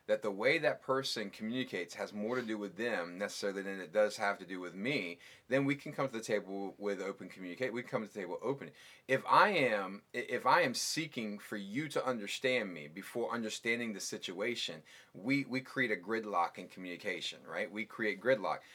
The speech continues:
So if I'm constantly saying, "This is what you're doing, and this is you are, and you need to understand this truth, and you don't have it right," and you this, the person on the other s-, end of that is gonna immediately put up walls.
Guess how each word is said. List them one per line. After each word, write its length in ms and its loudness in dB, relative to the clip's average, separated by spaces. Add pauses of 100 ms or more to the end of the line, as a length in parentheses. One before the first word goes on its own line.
(140)
So 340 8
if 180 0
I'm 280 10
constantly 840 0 (260)
saying, 640 4
"This 220 2
is 60 -6
what 200 -4
you're 80 -4
doing, 280 -2
and 120 -6
this 180 -2
is 120 -10
you 240 2
are, 180 12
and 140 0
you 80 0
need 140 2
to 60 6
understand 380 0
this 100 -2
truth, 300 -2
and 120 -6
you 100 0
don't 160 4
have 200 2
it 40 0
right," 280 4
and 80 -4
you 60 0
this, 180 -4 (320)
the 100 2
person 420 6
on 140 6
the 100 4
other 140 6
s-, 220 -2
end 160 0
of 80 0
that 260 4
is 120 -4
gonna 180 2
immediately 640 0
put 200 -6
up 160 6
walls. 520 6